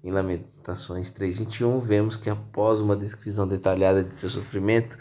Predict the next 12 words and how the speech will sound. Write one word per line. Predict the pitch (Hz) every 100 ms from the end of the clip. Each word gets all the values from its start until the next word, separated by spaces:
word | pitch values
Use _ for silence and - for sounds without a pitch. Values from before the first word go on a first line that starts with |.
| - - - -
Jeremias | 104 104 107 98 98 113 113 101 - - - -
declara | 107 107 - 92 107 110
que | 107
trará | 104 101 90 90
à | 98
memória | 113 104 92 104 95
aquilo | 98 113 117
que | 117
pode | 107 - 104
lhe | 104 104
dar | 107 98 90 98
esperança. | 98 - 87 78 - -